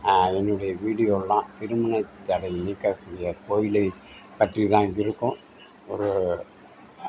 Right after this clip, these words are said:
ஒரு ஆறு நாள் தொடர்ந்து போடலான்னு இருக்கேன். அவசியமாக தாங்கள் பார்த்து புண்ணிய பலனை அடைய வேண்டும் என்று அந்த,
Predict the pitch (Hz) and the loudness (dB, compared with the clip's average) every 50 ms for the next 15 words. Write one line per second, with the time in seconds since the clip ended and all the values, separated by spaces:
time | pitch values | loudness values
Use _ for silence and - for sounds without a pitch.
0 | - - 113 107 104 107 101 95 95 104 110 113 113 104 107 107 110 110 98 - | -8 -6 -2 0 2 4 4 6 8 8 8 6 6 4 4 4 4 4 2 0
1 | - 101 98 101 110 110 110 110 117 113 - - 101 101 101 98 98 101 101 95 | 0 2 4 4 4 4 2 2 0 -2 -2 0 2 2 4 4 2 2 2 0
2 | 90 95 98 - - 135 175 - - - - - - - - - - 104 110 117 | -4 -6 -8 -2 -2 -2 -2 -2 -6 -14 -20 -20 -20 -20 -16 -8 -6 -2 0 0
3 | 120 117 - - - 127 113 104 101 95 92 90 87 90 92 95 92 - - - | -2 -2 -4 -8 -6 -4 -4 -2 0 -2 -2 -2 -4 -2 -2 -2 -2 -4 -8 -16
4 | - - - - - - - - - 95 101 101 101 98 98 101 95 95 95 - | -20 -20 -20 -20 -20 -20 -8 0 4 4 6 6 4 2 0 0 0 -2 -4 -8
5 | - - - - - - - - - - - - - - - - - - - - | -14 -20 -20 -20 -20 -20 -20 -20 -20 -20 -20 -20 -20 -20 -20 -20 -20 -20 -20 -20
6 | - - 104 104 113 117 - - - - 101 101 104 98 85 - - - - - | 0 4 6 6 6 6 4 -2 -6 -2 0 2 2 2 0 -4 -12 -20 -20 -20
7 | - - - - - - - - - - - - 123 123 123 123 120 107 92 101 | -20 -20 -20 -20 -20 -20 -20 -20 -20 -20 -6 2 4 6 6 8 6 6 4 2
8 | 98 98 95 98 95 90 85 90 98 98 98 95 95 92 90 90 87 90 90 90 | 2 4 2 2 4 4 2 2 2 0 0 -2 -4 -6 -10 -12 -14 -12 -12 -12
9 | 90 85 95 92 92 - - - 101 92 95 90 92 87 90 | -12 -10 -8 -8 -8 -8 -6 -8 -8 -8 -8 -8 -8 -8 -8